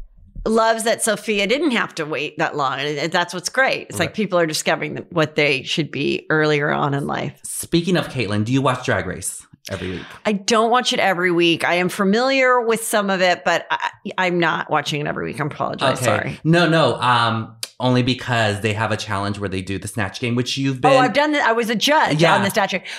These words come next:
Speaker 1: That's my favorite because that really shows, you know, 'cause some of the girls are just gorgeous and can dress and put themselves
Speaker 2: Right.
Speaker 1: together. And some of them can really do the lip syncing well. But with the Snatch Game, that's like, now you're a full entertainer because you can do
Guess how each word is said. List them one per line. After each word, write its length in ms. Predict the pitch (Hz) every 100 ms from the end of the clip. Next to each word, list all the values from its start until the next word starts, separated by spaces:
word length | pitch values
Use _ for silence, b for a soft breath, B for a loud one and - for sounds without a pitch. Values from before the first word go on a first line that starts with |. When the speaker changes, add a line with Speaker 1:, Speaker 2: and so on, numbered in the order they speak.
| B
Speaker 1:
That's 360 | 240 262 294 -
my 160 | 233 220
favorite 300 | 240 214 180
because 200 | 220 208
that 160 | 226
really 220 | 226 202
shows, 680 | 175 - 196 185 185 180 - - b b b _ _
you 100 | 240
know, 100 | 269
'cause 200 | 240 254
some 200 | - 339
of 80 | 392
the 60 | 285
girls 480 | 208 196 190 185
are 220 | - 190 180
just 480 | 190 165 165 - - - 165 -
gorgeous 400 | 214 190 170 196
and 120 | 160
can 120 | 165
dress 340 | 165 170 160
and 100 | 185
put 180 | 127 117
themselves 360 | 120 123 113 95
Speaker 2:
Right. 80 | 90
Speaker 1:
together. 520 | 170 165 160 165 151 B B B -
And 300 | 165 165 151
some 320 | - 254 208
of 80 | 190
them 180 | 180
can 200 | 180 185
really 180 | 165 165
do 140 | 165 214
the 80 |
lip 140 | 262 285
syncing 340 | - 240 240
well. 400 | 220 214 208 196 170
But 220 | 180 -
with 160 | 175 180
the 80 | 170
Snatch 420 | - 269 311 -
Game, 220 | 180 165
that's 340 | 165 214 226 196
like, 340 | 175 160 - b b
now 300 | 175 185 226
you're 200 | 247 214
a 20 | 196
full 180 | 196 175
entertainer 460 | 160 - 196 190
because 340 | 156 185 160 160
you 120 | 147
can 160 | 170
do 420 | 151 147 143 131